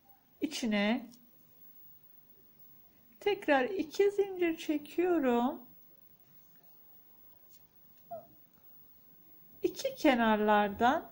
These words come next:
iki trabzan arttırmamı yapıyorum. Dört tarafta da bunu yapacağız. Kol ayrımlarında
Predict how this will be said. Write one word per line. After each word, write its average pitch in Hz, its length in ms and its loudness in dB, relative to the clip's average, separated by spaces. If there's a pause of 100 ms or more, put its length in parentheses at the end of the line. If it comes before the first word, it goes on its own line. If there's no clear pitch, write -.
(140)
iki - 300 -2
trabzan 226 840 2 (1040)
arttırmamı 233 1160 4 (540)
yapıyorum. 240 680 2 (1800)
Dört 453 400 4
tarafta 226 720 6
da 254 320 4 (240)
bunu 277 220 0
yapacağız. 226 1040 2 (2750)
Kol 339 340 4
ayrımlarında 202 1200 2